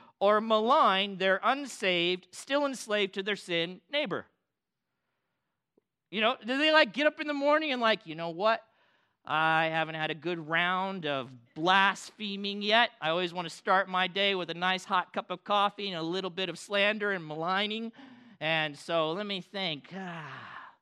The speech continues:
Bob, yeah. Is that how it works? Huh? Goodness gra-, if you do that,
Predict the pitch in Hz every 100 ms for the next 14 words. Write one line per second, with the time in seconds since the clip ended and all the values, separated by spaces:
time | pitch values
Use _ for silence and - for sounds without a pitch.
0 | _ _ _ - 160 127 87 78 120 170
1 | 143 - 80 - _ _ _ _ _ 139
2 | 170 180 208 196 196 196 208 - - -
3 | _ _ _ _ _ _ _ _ _ _
4 | - 208 - _ _ _ _ _ _ _
5 | _ _ _ _ _ _ _ _ 95 202
6 | 143 113 - 180 160 180 320 254 147 185
7 | 185 127